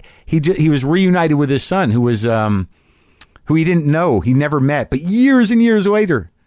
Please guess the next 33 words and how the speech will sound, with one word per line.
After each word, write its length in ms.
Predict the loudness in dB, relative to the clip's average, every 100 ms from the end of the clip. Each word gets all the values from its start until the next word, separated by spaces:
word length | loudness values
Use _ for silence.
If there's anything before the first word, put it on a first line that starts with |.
| _ _ _ _ -8
uh, 220 | -4 -2
who 280 | 0 0 0
is, 360 | -2 -2 0 -2
uh, 340 | -2 -2 -4 -8 _ _ _
Stephen 440 | -16 -4 -2 0 0
Merritt 340 | 0 -2 -4 -10 -20 -20 _
from 300 | -6 -2 0
Magnetic 440 | -2 -2 -4 -4 -4
Fields. 460 | -2 -2 -4 -10 _ _ _ _ _ _ _ _ _ -8
And 160 | -4 -4
it's 120 | -4
so 200 | -2 0
weird 540 | 2 2 2 0 -4
'cause 140 | -8 -4
I 80 | -4
talked 300 | -2 -4 -4
to 60 | -8
Scott 320 | -4 -2 -2
about 320 | -4 -6 -6
it. 100 | -8 _ _ _ _ _ _ _ _ _ _ _
Like, 200 | -6 -4
they, 180 | -2 -2
he, 280 | -2 -2 -2 -2
uh, 100 | -4
Stephen 380 | -2 -2 0 0
knew 140 | 0
his 100 | -2
father 260 | -2 -2 0
was 40 |
a 20 | 0
musician, 800 | 0 -2 -2 -4 -4 -2 -2 0
a 80 |
musician, 560 | 0 0 0 -2 -4 -6